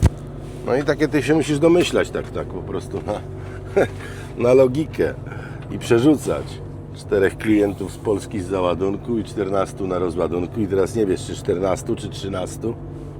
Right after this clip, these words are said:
No dobra, damy radę. Chodzi o to, że nocka przespana dobrze, nic nie zginęło i to jest najważniejsze. No, jesteśmy już w Paryżu i zobaczcie, ulice nieoświetlone,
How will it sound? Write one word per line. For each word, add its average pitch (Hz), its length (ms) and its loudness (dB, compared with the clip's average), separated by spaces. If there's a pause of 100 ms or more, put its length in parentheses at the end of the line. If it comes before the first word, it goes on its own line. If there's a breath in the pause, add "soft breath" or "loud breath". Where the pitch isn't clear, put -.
(640)
No 104 60 -6
dobra, 95 400 -2 (360)
damy 95 320 -2
radę. 95 320 2 (100)
Chodzi 92 240 2
o 104 80 6
to, 101 140 2
że 92 120 -2
nocka 98 320 0
przespana 95 500 0
dobrze, 101 420 2
nic 101 200 -4
nie 101 120 -2
zginęło 95 460 4
i 92 60 2
to 98 100 -4
jest 90 160 0
najważniejsze. 87 680 -2 (280)
No, 95 60 -8
jesteśmy 104 440 -2
już 95 140 -2
w - 60 -10
Paryżu 98 520 2 (220)
i 82 40 -8
zobaczcie, 87 500 -2
ulice 90 360 0
nieoświetlone, 90 840 0